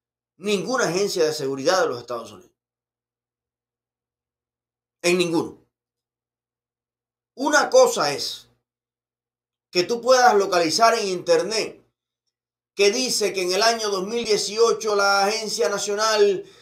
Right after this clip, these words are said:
se reunió en la sede de Facebook con los dueños de Facebook para ver cómo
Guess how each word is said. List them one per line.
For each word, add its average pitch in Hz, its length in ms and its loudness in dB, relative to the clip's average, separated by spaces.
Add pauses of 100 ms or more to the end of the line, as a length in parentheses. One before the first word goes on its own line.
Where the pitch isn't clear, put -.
se 208 260 -4
reunió 202 520 -2
en 208 160 0
la 196 160 2
sede 220 400 -2
de 190 60 -4
Facebook 214 460 -2
con 202 160 0
los 180 100 -4
dueños 214 360 -2
de 190 100 -4
Facebook 220 580 0 (580)
para 202 280 4
ver 233 280 4
cómo 226 560 4